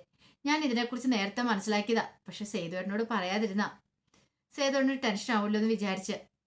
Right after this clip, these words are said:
പക്ഷെ ഇപ്പൊ സേതുവേട്ടൻ സത്യങ്ങളൊക്കെ തിരിച്ചറിഞ്ഞിട്ടുണ്ട്. സേതുവേട്ടൻ അമ്മയോട് ദേഷ്യവും കാര്യങ്ങളൊന്നും ഇല്ല. കാരണം സേതുവേട്ടൻ അറിയാം ഇപ്പോഴത്തെ അമ്മയുടെ സാഹചര്യം എന്താന്ന്. അങ്ങനെയൊക്കെ അവര് തമ്മിൽ സംസാരിക്കുക. ആ സമയത്ത് ഇന്ദ്രൻ നേരെ പോന്നേ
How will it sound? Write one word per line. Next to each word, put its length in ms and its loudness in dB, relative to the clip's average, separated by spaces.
പക്ഷെ 200 -10
ഇപ്പൊ 280 -14
സേതുവേട്ടൻ 420 -4
സത്യങ്ങളൊക്കെ 640 -8
തിരിച്ചറിഞ്ഞിട്ടുണ്ട്. 720 -8
സേതുവേട്ടൻ 400 2
അമ്മയോട് 380 0
ദേഷ്യവും 360 -2
കാര്യങ്ങളൊന്നും 520 2
ഇല്ല. 140 -2
കാരണം 160 -8
സേതുവേട്ടൻ 480 -2
അറിയാം 280 2
ഇപ്പോഴത്തെ 280 -2
അമ്മയുടെ 320 4
സാഹചര്യം 480 2
എന്താന്ന്. 320 0
അങ്ങനെയൊക്കെ 460 -6
അവര് 240 2
തമ്മിൽ 200 4
സംസാരിക്കുക. 600 0
ആ 160 -12
സമയത്ത് 460 -4
ഇന്ദ്രൻ 400 0
നേരെ 240 4
പോന്നേ 380 2